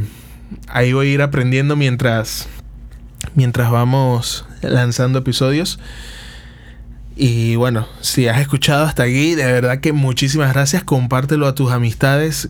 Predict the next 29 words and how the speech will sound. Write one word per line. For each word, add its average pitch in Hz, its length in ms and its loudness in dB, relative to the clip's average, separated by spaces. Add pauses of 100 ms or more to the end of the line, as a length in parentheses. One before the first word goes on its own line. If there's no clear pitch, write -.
que, 120 540 2 (460)
que 139 120 -6
crees 123 180 0
que 143 80 2
les 123 100 0
puede 131 180 2
interesar 131 400 0
este 135 160 -2
contenido. 135 640 0 (1040)
Y 151 140 4
bueno, 151 380 2 (260)
nos 139 400 4
vemos 170 320 2
mañana 147 960 2 (640)
en 190 220 2
YouTube, 160 440 0 (360)
que - 120 -2
mañana 123 400 2
sale 139 260 2
un 143 80 0
video 143 300 2
súper 196 560 0
bueno 165 320 2
para 123 200 0
mejorar 120 600 0 (720)
su, 131 800 0 (160)
sus 147 240 2
videos. 135 440 2
Sí, 113 280 0